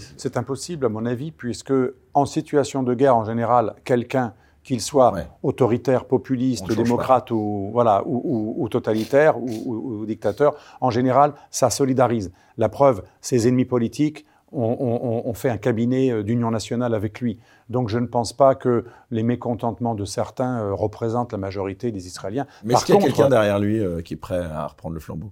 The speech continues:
Speaker 1: Ah oui, il y a, il y a beaucoup de, il y a beaucoup de concurrents. Je ne suis pas spécialiste de la politique i-, i-, israélienne, euh, mais, euh, ils n'ont pas forcément été extrêmement brillants. Par exemple, Lapid, qui est son pire concurrent, euh, euh, il n'a pas brillé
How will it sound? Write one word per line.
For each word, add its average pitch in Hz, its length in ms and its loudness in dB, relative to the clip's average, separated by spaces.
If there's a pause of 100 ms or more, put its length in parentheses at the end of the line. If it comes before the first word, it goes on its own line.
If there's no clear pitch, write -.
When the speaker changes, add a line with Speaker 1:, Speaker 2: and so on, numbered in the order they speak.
(140)
Speaker 1:
Ah 117 80 0
oui, 156 220 -2
il 92 40 -8
y 92 60 -4
a, 98 60 -6
il 95 60 -10
y 104 40 -8
a 101 40 -6
beaucoup 101 340 -8
de, 98 240 -6
il - 40 -10
y 127 40 -4
a 110 40 -4
beaucoup 104 300 -6
de 101 100 -4
concurrents. 110 600 -2
Je 107 100 -6
ne 104 60 -8
suis - 100 -16
pas 110 140 -4
spécialiste 123 560 -4
de 107 40 -2
la 101 100 0
politique 110 580 -8
i-, 107 40 -6
i-, 104 600 -8
israélienne, 131 760 -2
euh, 101 120 -4 (340)
mais, 127 320 0
euh, 107 260 -2
ils 135 100 -4
n'ont 120 100 -2
pas 135 140 0
forcément 139 520 0
été 127 180 -6
extrêmement 123 420 -2
brillants. 147 240 0
Par 113 120 -4
exemple, 117 260 -2
Lapid, 127 460 -4 (400)
qui 113 220 -4
est 107 40 -2
son 104 260 -6 (180)
pire - 240 -6
concurrent, 127 800 0
euh, 110 140 -2 (340)
euh, 107 420 -2
il 120 120 -4
n'a 107 60 0
pas 123 300 0
brillé 120 480 0